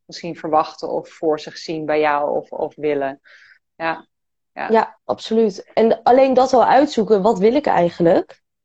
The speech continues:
Speaker 2: Wat vind ik
Speaker 1: Ja.
Speaker 2: belangrijk? Ehm, dat is iets wat jij natuurlijk in je werk heel erg ziet, maar ik zelf ook met mijn cliënten. Want we moeten volgens de maatschappij wel een bepaald maatje hebben of wat dan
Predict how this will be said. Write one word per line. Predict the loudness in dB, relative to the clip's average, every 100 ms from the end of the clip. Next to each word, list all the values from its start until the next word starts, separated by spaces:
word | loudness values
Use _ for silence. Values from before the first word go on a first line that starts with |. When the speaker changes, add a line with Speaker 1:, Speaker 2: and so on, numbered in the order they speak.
| _ _ _
Speaker 2:
Wat | -2 -2
vind | 0 0 2
ik | 2
Speaker 1:
Ja. | 4
Speaker 2:
belangrijk? | 4 2 0 2 2 2 -2 -8 _ _ _ _ _ _ _
Ehm, | -2 2 4
dat | 2 2
is | 2
iets | 2 2
wat | 2
jij | 4 4
natuurlijk | 2 2 2 2 2
in | 4
je | 4
werk | 4 2 2
heel | 2 2
erg | 2
ziet, | -2 -6 -2
maar | -2
ik | -4 -4
zelf | 0 2 2
ook | 0
met | 2 0
mijn | 0 -2
cliënten. | 0 2 2 0 -2
Want | -2
we | 2 4
moeten | 4 4 4 4 2 _ _ _ _ _ _
volgens | 2 2 2 0
de | 2
maatschappij | 2 0 -4 -2 -2 0 0
wel | 2 2 2
een | 0
bepaald | 2 2 2 2
maatje | 0 0 -2 -2 -2
hebben | -2 0
of | -2 0
wat | 0 0
dan | 0